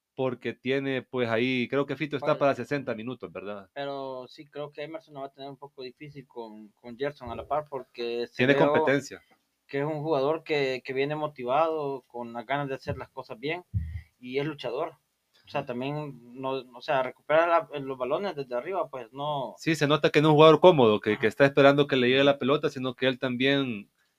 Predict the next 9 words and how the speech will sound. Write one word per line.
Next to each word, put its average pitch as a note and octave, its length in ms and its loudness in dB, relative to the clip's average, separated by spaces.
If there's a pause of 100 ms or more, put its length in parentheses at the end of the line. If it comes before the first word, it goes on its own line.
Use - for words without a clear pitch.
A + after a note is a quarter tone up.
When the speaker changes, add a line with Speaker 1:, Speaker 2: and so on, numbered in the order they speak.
Speaker 1:
inicia, C#3 520 2
¿verdad? G2+ 320 0
La A2 160 -2
presión C3 420 -2
que, A2+ 360 2
que, G#2 280 0
que A2 140 -4
genera A2 280 2
Alianza, D3 500 2